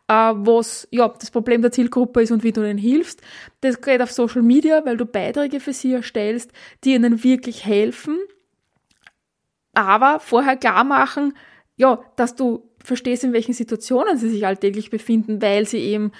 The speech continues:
ein Thema haben oder weil sie eine Herausforderung haben, wo du ihnen helfen kannst. Und dass du, und das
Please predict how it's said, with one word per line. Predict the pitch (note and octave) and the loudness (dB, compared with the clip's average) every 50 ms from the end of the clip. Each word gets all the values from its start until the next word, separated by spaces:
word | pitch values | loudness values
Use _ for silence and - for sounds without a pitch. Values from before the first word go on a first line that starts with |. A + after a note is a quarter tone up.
| - - - _ _ _ _ _ _ _ _ _ - | -20 -20 -20 _ _ _ _ _ _ _ _ _ -2
ein | A#3+ A3+ A#3 | -2 0 0
Thema | A#3+ A3+ G#3+ A3+ A3+ A3+ A3 G#3+ G#3+ | 2 2 2 4 4 4 2 0 0
haben | G3+ F#3+ F#3+ G3 G3+ | 0 0 0 0 -2
oder | G3+ G#3+ G#3+ | -2 -2 -2
weil | G#3+ G3 G3+ G3+ | -2 -2 -2 -2
sie | A3+ | -4
eine | G#3 G3+ G#3 | -4 -4 -4
Herausforderung | G#3 G3+ F#3 E3+ F#3+ G3 - - G3 F#3+ G3 G3+ G3+ G3+ G3+ | -4 -4 -4 -4 -4 -6 -4 -4 -4 -4 -4 -4 -6 -6 -4
haben, | F3+ F3 G3+ B3+ C#4+ C4 | -2 -2 0 0 -2 -4
wo | B3+ A#3+ | -6 -8
du | A#3+ - - A#3 A#3+ A#3+ C4 | -8 -6 -4 -2 -2 -2 -2
ihnen | B3 B3+ C#4 C4+ | -4 -4 -4 -4
helfen | A#3+ A3+ G3 G#3 G3+ - G#3 G3 | -2 -2 -2 -4 -4 -6 -10 -12
kannst. | - F3+ F3+ F#3 - - - - - - - - - - | -10 -10 -12 -12 -14 -18 -20 -20 -20 -20 -20 -18 -10 -4
Und | B3+ B3 A#3 A3+ | -4 -4 -2 0
dass | G3 G3+ A#3+ - - | 0 0 0 -2 -4
du, | - C4 B3+ B3 B3+ - - - _ - | -2 -2 -2 -2 -4 -8 -20 -20 _ -4
und | C4 B3 B3+ | -2 -2 -2
das | C4 C4 - | -2 -4 -6